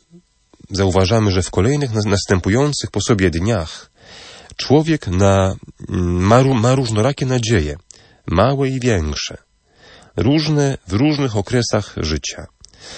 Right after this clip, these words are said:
Czasami może się wydawać, że spełnienie jednej z tych nadziei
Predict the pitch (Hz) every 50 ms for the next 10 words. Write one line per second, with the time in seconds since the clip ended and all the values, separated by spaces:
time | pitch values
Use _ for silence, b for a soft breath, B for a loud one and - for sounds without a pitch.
0 | B B B - 101 - 156 165 165 156 143 151 151 143 143 - - 127 117 110
1 | 95 95 85 78 95 120 135 131 127 120 110 - 95 90 82 92 98 98 92 92
2 | - - - 95 90 98 117 123 123 113 87 82 104 123 110 120 123 117 107 95
3 | - - 101 90 - 82 80 78 76 87 87 85 85 87